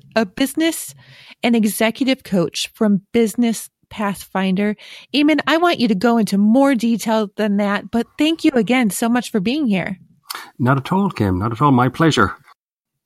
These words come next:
Speaker 1: So where, how did you get started?
Speaker 2: A long circuitous route, uh, which started when I graduated from college as an engineer, and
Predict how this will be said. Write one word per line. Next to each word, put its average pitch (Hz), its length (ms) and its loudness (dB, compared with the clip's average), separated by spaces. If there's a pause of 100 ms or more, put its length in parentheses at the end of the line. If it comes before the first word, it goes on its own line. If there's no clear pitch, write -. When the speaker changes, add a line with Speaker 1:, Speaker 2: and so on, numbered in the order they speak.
(100)
Speaker 1:
So 339 220 2
where, 403 340 2 (100)
how 370 280 2
did 277 280 0
you 311 80 4
get 220 200 -2
started? 233 600 -2 (600)
Speaker 2:
A 120 100 6
long 170 400 6
circuitous 127 800 -2
route, 98 500 -4 (320)
uh, 85 340 -4
which 104 140 -4
started 147 520 4
when 117 160 0
I 110 240 2 (340)
graduated 110 640 0
from 104 140 -4
college 104 360 0
as 92 140 -4
an 92 100 -2
engineer, 92 640 -2
and 85 540 -4